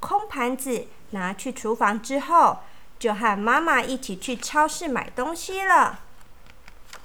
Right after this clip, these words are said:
从超市回家后，妈妈要小福帮忙做家事。小福和妈妈拿着洗好的衣服走进房间，小福发现自己的房间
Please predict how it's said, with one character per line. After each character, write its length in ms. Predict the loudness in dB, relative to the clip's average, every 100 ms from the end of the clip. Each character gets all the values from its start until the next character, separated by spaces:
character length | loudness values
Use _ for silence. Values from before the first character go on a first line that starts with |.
| -16 -16 -16 -16
从 340 | -4 -2 -2 -4
超 240 | 4 4
市 220 | 4 -6
回 260 | -4 -2 -2
家 240 | 4 4
后， 380 | 6 6 6 2 -12 -14 -10
妈 200 | -4 -2
妈 240 | 0 2 2
要 280 | 2 2 0
小 300 | -4 -6 -8
福 400 | -10 -8 -8 -10 -14 -2
帮 180 | 0 0
忙 220 | 0 -2
做 200 | 0 0
家 360 | 2 2 2
事。 380 | -2 -8 -8 -8 -12 -18 -18 -18 -18
小 360 | -16 0 2 2
福 200 | -2 -8
和 240 | 0 0
妈 240 | 2 2 2
妈 320 | 2 0 -4 -8
拿 240 | -4 -2
着 200 | 0 -2
洗 320 | -4 -6 -6 -2
好 240 | 2 2
的 160 | 2 -2
衣 220 | -2 -6
服 420 | -6 -6 -6 -8 -14 -16 -8
走 260 | -4 -4 -4
进 240 | -2 -2
房 280 | -2 -4 -4
间， 380 | -2 0 0 -4 -14 -16 -16 -16 -18 -18 -16
小 260 | -10 -10 -8
福 100 | -10
发 240 | -4 -2 -2
现 320 | -2 -2 -2
自 220 | 2 2
己 180 | 2 0
的 140 | 0
房 260 | -2 -2 -2
间 300 | 0 0